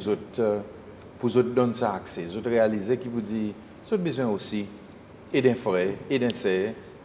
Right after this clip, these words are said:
et de trois familles. Et, et un bon, euh, bon exemple, euh,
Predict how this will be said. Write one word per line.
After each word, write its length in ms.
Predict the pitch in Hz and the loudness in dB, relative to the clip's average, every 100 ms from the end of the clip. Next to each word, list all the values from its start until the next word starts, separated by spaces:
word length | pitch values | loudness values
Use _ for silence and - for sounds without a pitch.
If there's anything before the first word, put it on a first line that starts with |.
| - | 0
et 100 | 135 | 0
de 180 | 113 | 2
trois 220 | 120 113 101 | 2 4 2
familles. 380 | 110 92 82 65 - - - - - - | 2 0 -2 -8 -12 -18 -20 -20 -12 0
Et, 640 | 113 104 92 85 - 98 | 2 2 0 -4 -4 0
et 80 | 92 | 0
un 60 | 120 | 0
bon, 420 | 143 139 127 117 | -2 -2 -2 -2
euh, 300 | 110 101 90 80 - | -2 -2 -6 -8 -4
bon 180 | 107 98 | -2 0
exemple, 380 | 95 - 98 90 - | -2 -4 -6 -6 -2
euh, 240 | 95 87 | 2 2